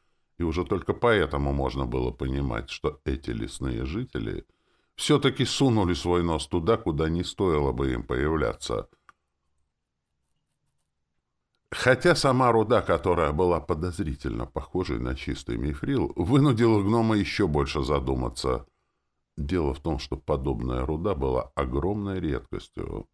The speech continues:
Даже тот мифрил, который добывали в шахтах подземных городов Подгорного Королевства, был с большой примесью посторонних металлов, и его приходилось долго обрабатывать, чтобы убрать всё лишнее.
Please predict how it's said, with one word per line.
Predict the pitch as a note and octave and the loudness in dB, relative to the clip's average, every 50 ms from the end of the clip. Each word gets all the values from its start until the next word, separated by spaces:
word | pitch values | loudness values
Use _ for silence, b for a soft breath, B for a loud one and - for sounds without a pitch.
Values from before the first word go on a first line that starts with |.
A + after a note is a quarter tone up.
| _ _ _ _ _ _ _ _ | _ _ _ _ _ _ _ _
Даже | - F2 C3+ D3+ D#3+ C#3+ D3 | -2 4 4 6 6 6 4
тот | C#3+ D3 D3 C3+ C3 | 2 4 2 2 2
мифрил, | B2+ C3+ B2+ - - B2 G#2+ F2 | 2 0 0 2 2 2 2 2
который | D#2 F2+ E2+ - F#2+ F2 D#2 E2+ | 2 0 2 2 2 2 2 2
добывали | D#2 E2 E2+ D2 F2 F2 F2 F2 D#2+ C#2+ C#2 C2+ | 0 0 0 0 0 2 2 2 2 2 2 0
в | C#2 | 0
шахтах | - F2 D2 - - - A1+ - | 0 -2 -2 -2 -4 -8 -12 -6
подземных | - - C#2+ C2 B1+ C#2+ C2+ A#1 A1+ A1+ A#1+ A#1+ | -4 -4 -4 -2 -4 -4 -4 -4 -4 -6 -6 -4
городов | B1 C2 C2+ D2 D2 C2+ B1+ G1+ - | -4 -2 0 0 -2 -2 -4 -8 -8
Подгорного | _ - B1 B1+ B1+ C2 C#2 B1+ A1+ G#1+ G#1 G#1+ G#1 G1+ | _ -8 -6 -6 -4 -2 -2 -2 -2 -4 -6 -8 -8 -8
Королевства, | - - - A1+ B1+ C#2+ E2+ G#2+ C#3 C#3+ - - - C2 G1+ G1+ - - _ _ _ _ _ _ _ _ _ _ | -8 -8 -6 -4 -2 -2 -2 -2 -4 -6 -8 -10 -8 -8 -8 -8 -10 -12 _ _ _ _ _ _ _ _ _ _
был | - C#2 D2 A#2 C3+ | -8 -4 -2 -2 -2
с | A#2+ F2 | -2 0
большой | F2 D#2+ D2 - - F2+ D#2+ | 0 0 0 0 0 -2 -2
примесью | D2 - G#2+ A2+ G#2+ D#2+ - - - - | 0 -2 -2 -2 -2 -4 -4 -6 -10 -10
посторонних | - - C2+ - - E2+ E2 E2 B1+ A#1+ A#1 A#1+ - | -8 -10 -8 -6 -4 -4 -4 -2 -4 -6 -6 -6 -6
металлов, | - D#2+ - - - A1+ G1+ G1+ G1+ - _ b b b b b | -6 -6 -4 -4 -4 -4 -4 -6 -8 -10 _ b b b b b
и | - G#2 | 0 2
его | A2+ G#2+ C#3 D#3+ | 4 4 4 2
приходилось | D3 C3 B2 - A#2+ G#2+ F#2+ A2 A#2 G#2+ G2 E2+ D#2+ | 2 2 2 2 2 2 2 2 2 2 2 2 0
долго | C#2+ B1 D2 G2+ A2+ B2+ C3+ A2+ A2 G2+ F2+ | -2 0 2 4 4 4 4 4 4 4 4
обрабатывать, | E2+ D#2 E2+ E2 D#2+ D#2 D#2 F#2+ G#2+ A2 - E2 C2 A#1+ B1+ | 4 4 4 2 2 2 2 2 2 2 2 0 -2 0 -2
чтобы | - - - C#2 B1 C2 C#2 | -4 -4 -4 -4 -2 0 0
убрать | D2+ D2+ D2 D2 D#2+ D2+ - | 0 0 2 0 0 0 -2
всё | - - D#2+ D#2+ | -4 -2 -2 0
лишнее. | D#2 D2+ C2 A1 - - A1+ A1+ G#1+ G#1 G#1 G1+ | 0 0 -2 -4 -6 -6 -6 -6 -6 -6 -6 -10